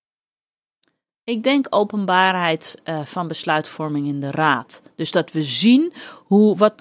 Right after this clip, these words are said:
wat lidstaten, wat, wat landen zeggen.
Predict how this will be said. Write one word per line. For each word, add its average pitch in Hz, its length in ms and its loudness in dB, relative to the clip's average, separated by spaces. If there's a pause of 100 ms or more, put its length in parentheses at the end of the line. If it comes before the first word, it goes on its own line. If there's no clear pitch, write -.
wat 196 200 0
lidstaten, 190 720 0
wat, 180 240 -2
wat 185 200 -4
landen 180 560 2
zeggen. 156 640 -2